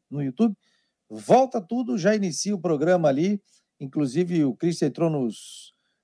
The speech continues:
é, por volta de nove e trinta e cinco, nove e quarenta. Daí tem todo o apanhado do Christian ali também, o torcedor fica muito bem informado. Querido, um abraço pra ti, boa noite,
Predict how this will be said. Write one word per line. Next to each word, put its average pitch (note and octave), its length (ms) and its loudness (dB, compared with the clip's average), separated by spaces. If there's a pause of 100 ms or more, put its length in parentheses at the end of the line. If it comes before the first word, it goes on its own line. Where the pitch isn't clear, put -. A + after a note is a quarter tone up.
(100)
é, A#2 160 2
por A2 160 -8
volta D3+ 320 4
de C3+ 320 -6
nove E3+ 440 4
e A#2+ 40 0
trinta C#3 320 -4
e G#2 40 -6
cinco, G3 280 2
nove C#3+ 160 6
e - 40 -12
quarenta. F#3+ 460 6
Daí A3+ 380 4 (100)
tem G3+ 160 2
todo G#3+ 260 4
o G3+ 40 4
apanhado F3 540 2
do C#3 100 -2
Christian E3 380 0
ali D3 100 0
também, C#3 280 0
o D3 40 -2
torcedor C#3 420 -2
fica C3+ 280 -2
muito C#3 240 -4
bem C3 120 -2
informado. G#2+ 440 -2 (440)
Querido, F#3+ 540 4
um D3 120 0
abraço F3+ 500 6
pra E3 140 0
ti, F#3+ 160 -2
boa E3+ 200 4
noite, F#3+ 560 0